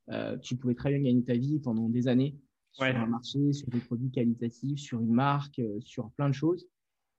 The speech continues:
Speaker 1: Et, et puis un jour, euh, il y a eu AliExpress.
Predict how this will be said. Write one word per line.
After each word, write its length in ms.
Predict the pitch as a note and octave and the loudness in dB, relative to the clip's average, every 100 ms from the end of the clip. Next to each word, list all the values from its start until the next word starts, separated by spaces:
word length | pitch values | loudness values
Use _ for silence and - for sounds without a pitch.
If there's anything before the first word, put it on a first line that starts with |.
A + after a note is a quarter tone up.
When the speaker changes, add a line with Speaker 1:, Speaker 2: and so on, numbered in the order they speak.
| _ _ | _ _
Speaker 1:
Et, 880 | A#2 A#2+ A#2 A2+ A2 G#2+ G#2 G#2 G2+ _ _ - | 2 4 4 2 0 -2 -4 -8 -10 _ _ -4
et 100 | A#2+ | -4
puis 180 | - B2+ | 0 -2
un 140 | G#2+ | 0
jour, 280 | A#2+ E3+ C3 | 0 0 0
euh, 160 | A2 G#2+ | -2 -2
il 80 | A2 | 0
y 40 | |
a 40 | |
eu 120 | A2 A2 | 0 2
AliExpress. 640 | C3 D3+ - F#3+ C3+ | 2 0 0 -2 -2